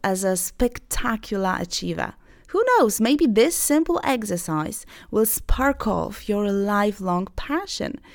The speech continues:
You need to feel that burning ambition. So give yourself time to find this thing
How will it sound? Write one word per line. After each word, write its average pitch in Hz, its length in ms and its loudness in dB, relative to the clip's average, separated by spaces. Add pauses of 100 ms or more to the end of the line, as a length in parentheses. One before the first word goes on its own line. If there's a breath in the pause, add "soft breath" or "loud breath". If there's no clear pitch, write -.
(220 loud breath)
You 233 100 0
need 254 340 6
to 247 120 0
feel 202 600 -4 (240 loud breath)
that 180 240 -4 (240)
burning 233 520 6
ambition. 196 640 -4 (380 soft breath)
So 185 760 2
give 202 200 4
yourself 320 440 4
time 196 500 0
to - 160 -6
find 214 400 2
this 254 220 4
thing 180 480 0